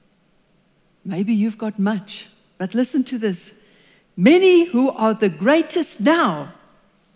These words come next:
will be the least important. And those who seem the least important now will be the greatest then." Amen. Can I see all the least important people here this morning?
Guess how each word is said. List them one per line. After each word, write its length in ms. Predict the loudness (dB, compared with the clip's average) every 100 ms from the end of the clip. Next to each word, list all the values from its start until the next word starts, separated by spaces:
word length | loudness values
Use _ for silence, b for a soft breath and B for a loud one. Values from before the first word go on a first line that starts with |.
| _ -8
will 120 | -8
be 240 | -4 -4
the 160 | -4 -6
least 480 | -4 0 -2 -2 -4
important. 800 | -4 -4 -12 -18 _ -18 _ -20 _ _ _ _ _ _ _ b b 2
And 200 | 4 6
those 640 | 6 6 4 2 -6 -18 b 6
who 140 | 8
seem 420 | 8 2 -2 -2
the 100 | 0
least 380 | 4 6 4 4
important 720 | 2 2 2 -2 -2 0 -2 0
now 420 | 0 2 0 -4 B B 4
will 200 | 6 8
be 180 | 4
the 160 | 4 4
greatest 640 | 2 2 2 2 -4 -6 2
then." 280 | 2 2
Amen. 720 | 0 2 4 4 2 0 -4 -12 B B B B
Can 140 | 2 4
I 100 | 4
see 260 | 4 2
all 280 | 4 2 4
the 260 | 4 2 0 -12 -20 _ _ -8
least 440 | -2 -2 -2 -2
important 560 | -4 -2 -6 -6 -10 -6
people 320 | -6 -6 -8
here 180 | -6 -8
this 240 | -8 -12
morning? 420 | -14 -14 -14 -18